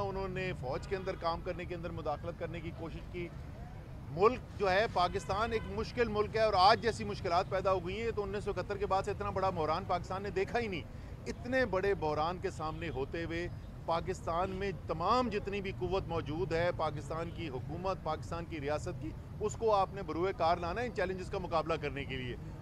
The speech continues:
और इसी तरीके से जिस तरीके से पहले पाकिस्तान को जो challenges, एक सदी का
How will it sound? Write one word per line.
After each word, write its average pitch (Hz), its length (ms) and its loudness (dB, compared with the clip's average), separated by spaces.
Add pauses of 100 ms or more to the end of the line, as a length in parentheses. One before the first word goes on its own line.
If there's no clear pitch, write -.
(120)
और 180 240 2
इसी 214 220 -6
तरीके 180 400 -2
से 185 140 -2
जिस 160 200 -6
तरीके 170 300 -4
से 160 120 -6 (120)
पहले 208 380 4 (320)
पाकिस्तान 165 520 0
को 190 100 0
जो 175 140 -2
challenges, 170 580 -2
एक 226 200 4
सदी 196 340 -2
का 208 100 0